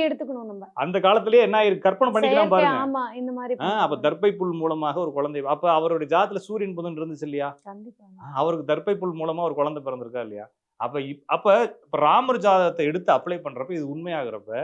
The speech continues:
Speaker 2: இங்க கொண்டு வந்து நம்ம பாக்குறப்ப போன வாரமோ போன மாசமோ போன வருஷமோ எத்தனை ஜாதகத்தை பார்த்தாலும் அவங்க எல்லாம் ஐ வி எஃப்காக வெயிட் பண்ணிட்டு இருக்காங்க. ஐ வி எஃப்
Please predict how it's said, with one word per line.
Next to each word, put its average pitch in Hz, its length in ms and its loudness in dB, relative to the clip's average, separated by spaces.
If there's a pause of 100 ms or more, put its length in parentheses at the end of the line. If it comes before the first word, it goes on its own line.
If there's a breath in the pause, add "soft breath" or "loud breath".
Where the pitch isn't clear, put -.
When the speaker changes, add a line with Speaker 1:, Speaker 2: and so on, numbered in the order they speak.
(380)
Speaker 2:
இங்க 208 240 0
கொண்டு 190 220 -2
வந்து 147 160 -4
நம்ம 143 140 -8
பாக்குறப்ப 127 680 -2
போன 208 260 0
வாரமோ 160 500 2
போன 185 200 0
மாசமோ 151 460 -2
போன 185 200 -2
வருஷமோ 147 340 -4
எத்தனை 220 300 -2
ஜாதகத்தை 175 340 2
பார்த்தாலும் 135 320 -2
அவங்க 151 180 -2
எல்லாம் 151 140 -2
ஐ 160 100 -4
வி 214 100 -8
எஃப்காக 143 340 -4
வெயிட் 139 180 -6
பண்ணிட்டு 120 260 -20
இருக்காங்க. - 240 -20 (1800)
ஐ 117 220 -6
வி 135 120 -6
எஃப் 123 380 -4